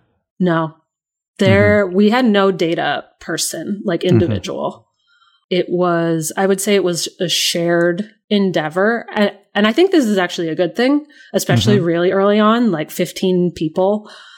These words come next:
Speaker 1: where you don't have one person who's in charge of, who's the data person, and they're gonna, like, figure out the answer to what you're doing with your data.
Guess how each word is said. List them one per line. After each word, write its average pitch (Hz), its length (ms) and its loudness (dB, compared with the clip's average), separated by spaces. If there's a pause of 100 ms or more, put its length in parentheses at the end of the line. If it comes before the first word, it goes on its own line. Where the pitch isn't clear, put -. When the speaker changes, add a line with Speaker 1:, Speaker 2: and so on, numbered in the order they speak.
(260)
Speaker 1:
where 190 160 0
you 190 120 2
don't 220 180 2
have 208 120 0
one 185 280 0
person 180 360 -4
who's 170 200 0
in 165 120 0
charge 160 500 -4
of, 156 540 -6 (320)
who's 185 140 0
the 175 80 -2
data 160 200 -2
person, - 440 -6
and 175 140 -4
they're 165 120 -2
gonna, 165 260 -2
like, 170 200 -6 (440)
figure 202 380 0
out 165 120 -6
the 180 180 -4
answer 156 320 -8
to - 140 -8
what 165 160 -2
you're 170 100 0
doing 165 200 -2
with 165 160 -4
your 160 140 -6
data. 165 400 -4